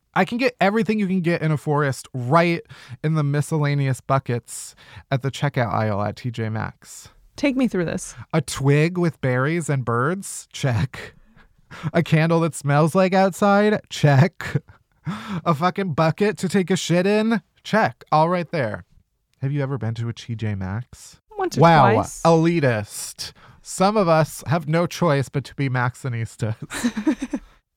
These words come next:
Speaker 1: Also, hello. <laughs> Do I even have to say this one? You go camping. Good luck getting that cell phone service you speak of. <laughs> Good luck logging into that Wi-Fi, hun. You think the forest has high-speed internet?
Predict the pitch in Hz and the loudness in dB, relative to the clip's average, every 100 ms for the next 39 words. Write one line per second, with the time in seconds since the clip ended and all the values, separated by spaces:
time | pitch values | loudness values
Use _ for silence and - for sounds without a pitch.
0 | _ _ 175 208 233 220 254 285 302 262 | _ _ -2 2 2 4 4 6 6 6
1 | 240 240 - 208 - 208 - 208 220 226 | 8 6 6 0 -2 -4 2 4 4 4
2 | 202 202 214 - 170 180 196 220 214 214 | 2 2 0 0 0 0 0 0 0 0
3 | - 139 170 190 226 - 294 330 - 247 | -2 -2 0 2 2 0 -2 0 2 2
4 | 240 233 233 165 139 165 233 226 233 226 | 2 0 0 0 0 2 2 4 4 4
5 | - 214 214 214 214 - - 185 226 233 | 2 0 2 0 -2 -2 0 2 2 2
6 | 208 185 190 190 185 - 185 - - 180 | 0 2 2 4 2 2 -2 -2 -2 -2
7 | 165 175 170 175 170 175 - 226 - - | 2 2 4 2 0 -2 -2 -4 -4 -6
8 | - - - - 208 233 233 160 170 190 | -8 -16 -8 0 2 2 2 2 4 4
9 | 202 208 208 202 160 147 151 196 - 185 | 2 2 4 6 8 8 8 6 4 4
10 | 165 156 156 147 143 147 - - 156 196 | 6 4 4 4 2 0 -2 -6 0 0
11 | 269 269 285 185 185 208 - 202 190 - | 2 0 0 2 4 4 2 0 0 0
12 | 170 185 - 196 156 160 190 214 233 | 2 2 -2 -2 0 2 2 2 2